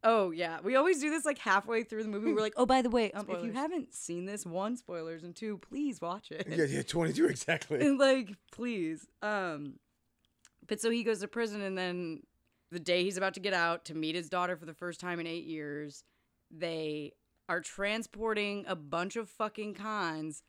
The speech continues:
Speaker 1: in this one, like, specific, what did they call it? What was the bird?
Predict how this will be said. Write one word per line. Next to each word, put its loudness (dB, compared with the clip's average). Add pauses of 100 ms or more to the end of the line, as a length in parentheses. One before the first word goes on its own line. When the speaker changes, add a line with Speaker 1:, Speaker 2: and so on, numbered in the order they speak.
(240)
Speaker 1:
in -4
this -4
one, -2 (320)
like, -4
specific, -4
what -4
did -8
they -6
call -8
it? -8
What -8
was -10
the -10
bird? -8